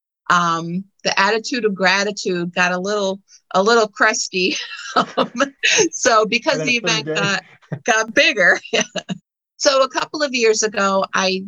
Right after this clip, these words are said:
Speaker 1: um, went, our, our local watering hole became, became the host site, and we did a Sunday from, like, one to four, had appetizers. I had drink coupons for people, and, and everybody's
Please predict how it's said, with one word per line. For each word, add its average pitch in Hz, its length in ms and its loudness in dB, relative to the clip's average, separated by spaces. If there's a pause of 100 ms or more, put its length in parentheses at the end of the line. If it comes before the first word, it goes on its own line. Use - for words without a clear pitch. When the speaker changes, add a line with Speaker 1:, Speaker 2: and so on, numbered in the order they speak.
(260)
Speaker 1:
um, 175 320 -2 (100)
went, 180 340 -4
our, 202 300 0
our 226 140 4
local 247 340 2
watering 214 480 2
hole 208 380 -2
became, 202 500 -4
became 190 280 -4
the 190 100 -2
host 202 340 0
site, 180 380 0 (360)
and 185 200 0
we 190 80 -2
did 185 180 -4
a 190 60 -4
Sunday 185 540 0
from, 180 240 -2
like, 175 240 0
one 170 340 0
to 180 80 -4
four, 170 680 2
had 175 380 -2
appetizers. 170 840 -2
I 175 120 0
had 170 180 -4
drink 170 320 -6
coupons 170 460 0
for 175 140 -4
people, 170 540 -2
and, 160 220 -4
and 180 200 -4 (100)
everybody's 208 500 2